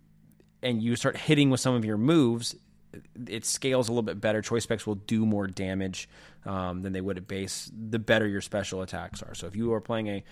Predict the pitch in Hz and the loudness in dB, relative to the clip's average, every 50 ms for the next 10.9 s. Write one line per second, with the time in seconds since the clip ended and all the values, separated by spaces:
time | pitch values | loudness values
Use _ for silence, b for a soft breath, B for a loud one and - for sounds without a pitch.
0 | b b b b b b b - - 120 110 95 - 120 120 123 131 127 120 120 | b b b b b b b -6 -4 -2 -2 0 4 6 6 8 8 6 4 2
1 | 117 120 117 117 104 - - - - 117 113 107 - 123 113 110 107 - - 107 | 2 2 2 0 0 -2 -4 0 0 0 0 0 -2 -2 -2 -2 -2 -2 -2 0
2 | 104 101 98 - - - - - 139 139 127 117 104 98 - - 107 101 98 98 | 0 0 -2 -4 -12 -12 -2 4 6 6 8 6 6 2 -2 -4 -2 -2 -2 -2
3 | 95 - b b b b b b b b b - 113 110 104 104 104 117 123 113 | -4 -10 b b b b b b b b b -2 0 0 0 0 4 4 4 4
4 | 113 110 110 113 113 101 101 95 92 - 117 131 120 117 110 101 98 92 90 90 | 6 4 4 4 4 2 0 -2 2 4 4 4 4 4 2 2 2 0 0 -4
5 | 92 98 92 92 92 95 95 92 - - 117 110 117 117 113 107 101 104 104 101 | -4 -6 -4 -4 -4 -4 -6 -6 -6 -8 -6 -2 0 2 2 2 2 0 0 -2
6 | - - 104 - - - - 104 95 - - 98 98 - - 92 90 92 92 92 | -2 -4 -6 -6 -6 -4 -2 -2 -2 -2 -4 -4 -4 -4 -4 -6 -6 -6 -6 -8
7 | - b b b b b b b b - 98 95 - - 113 117 107 113 110 107 | -8 b b b b b b b b 2 2 2 2 4 2 4 4 4 4 4
8 | 104 101 92 101 98 98 101 98 95 95 92 92 95 95 92 95 90 87 87 - | 2 0 0 -2 -2 0 0 0 0 0 -2 -2 -4 -4 -4 -6 -6 -8 -10 -12
9 | - 92 107 98 - 104 95 - - 98 92 - 87 92 - - 131 131 123 131 | -10 -10 -8 -6 -4 -4 -4 -2 -2 -4 -4 -4 -6 -4 2 4 4 4 4 4
10 | 113 127 113 117 117 101 - - 117 110 101 98 98 98 104 98 95 90 | 2 2 4 4 2 0 2 2 2 2 2 2 -2 -2 -2 -2 -2 -2